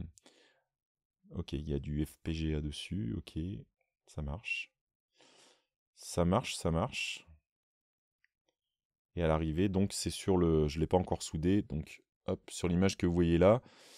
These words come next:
sur toute la partie là à gauche, euh, vous avez, euh, la, la carte mère du, du zil eight bit, et puis, euh, ici, vous avez un connecteur ici qui, du coup, est utilisé par,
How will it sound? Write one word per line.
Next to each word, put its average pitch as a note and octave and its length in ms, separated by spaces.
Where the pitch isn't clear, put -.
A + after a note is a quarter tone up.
sur - 220
toute - 200
la G2+ 100
partie G#2 380
là F2+ 180
à F2+ 60
gauche, - 520
euh, D2+ 140
vous D#2+ 200
avez, D#2+ 300
euh, D#2 240
la, C2+ 680
la D#2+ 180
carte - 300
mère F2 160
du, D2 260
du D#2 140
zil E2 340
eight C#2 240
bit, - 260
et - 100
puis, - 280
euh, C#2+ 100
ici, G#2 340
vous E2 160
avez D2 100
un D2+ 100
connecteur F#2+ 600
ici G2 480
qui, - 440
du D#2 120
coup, F#2 200
est F#2+ 140
utilisé D#2+ 480
par, E2+ 380